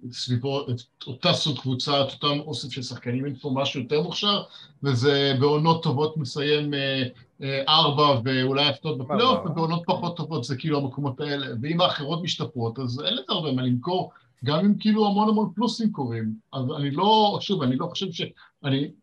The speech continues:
Speaker 1: מסכים שאם לילארד לא מתחיל, אה, זה, ואני לא חושב שהוא יהיה לילארד הרגיל, זה קבוצה שלא תהיה לו בפלייאוף, אבל זה, בזה זה נגמר, כאילו, זה מה שיש להם למכור, אין, אין להם מעבר לזה.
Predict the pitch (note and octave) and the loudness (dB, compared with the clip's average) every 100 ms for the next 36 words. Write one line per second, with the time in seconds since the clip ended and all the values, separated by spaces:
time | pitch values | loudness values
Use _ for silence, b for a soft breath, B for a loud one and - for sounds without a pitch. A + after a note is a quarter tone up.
0 | - C#3 - - G3+ F#3 F3+ E3+ E3 E3+ | -4 -2 0 4 4 4 2 2 2 2
1 | C#3+ D3+ D#3+ - E3 E3 D#3 C#3 B2+ A#2 | 0 0 -2 -2 -4 -2 0 2 2 2
2 | C#3 C3+ B2 C3+ C#3 - D3 - B2+ B2+ | 0 2 2 2 -2 -6 -6 -6 -2 0
3 | C3+ C#3+ C#3+ D3 C3+ A#2 A#2 E3+ A#3+ A3 | 2 2 2 0 -2 -2 -2 0 0 -2
4 | _ _ - D3 G3+ - C#3 B2+ - E3 | _ _ -8 -4 -2 0 2 2 2 2
5 | A#3 A#3+ A#3 D3 C3+ C3 D3+ A#2+ A2 - | 2 4 4 6 4 2 4 4 4 -4
6 | C3+ A2+ C3+ B2 B2 C#3 C#3 D3 C#3+ B2+ | -4 0 2 2 0 0 0 0 -2 -2
7 | C3+ F3+ G#3 G3 G3 A#2 G#2+ - A#2 C#3 | -2 2 2 4 4 2 0 -8 -6 -4
8 | D#3 D3 D#3 D#3 D3 B2+ - A2 A#2+ C#3 | 0 -2 -2 -4 -6 -4 -2 0 0 -2
9 | D3+ D3+ D#3+ D#3 D3 C3+ B2 A#2+ A2 G#2+ | -4 -4 0 2 2 2 2 2 0 -4
10 | G2 G2 | -6 -10